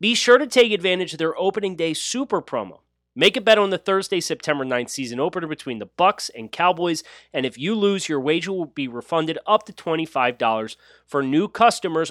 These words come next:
only when signing up and using promo code N F L one hundred. BetOnline is the fastest and easiest way to bet on all of your favorite sports, from football, basketball, boxing, right down to your favorite casino games. Don't wait.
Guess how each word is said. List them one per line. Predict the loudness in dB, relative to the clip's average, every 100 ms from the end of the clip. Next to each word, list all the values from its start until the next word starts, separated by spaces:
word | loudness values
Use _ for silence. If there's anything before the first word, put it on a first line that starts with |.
| -2
only | 0 0 2
when | 0
signing | 0 -2 -2 0
up | -2 -4
and | -8
using | -8 -10
promo | -8 -6 -4
code | -4 -6 -6
N | 0
F | 0 0
L | -6
one | -6 2
hundred. | 2 2 -8 _ _ _ _ _ _
BetOnline | 6 6 6 2
is | 0 -4
the | -10
fastest | 0 4 4 2 -6 -4
and | -6
easiest | -8 -10 -8 -6
way |
to | -2
bet | 0 0
on | -2 0
all | 4 6
of | 4
your | -2
favorite | -6 -6 -6 -10
sports, | -6 -6 -6
from | -10 -6
football, | 0 2 4 2
basketball, | 2 -2 -2 -2 -2
boxing, | 4 4 4 -2 -10 -12 _ _
right | 2 2 6
down | 4 4
to | 0
your | -4
favorite | -2 0 0 -4
casino | -6 -4 -2 -2
games. | 0 -2 -4
Don't | -4 2 4 2 -2
wait. | -2 -2 -10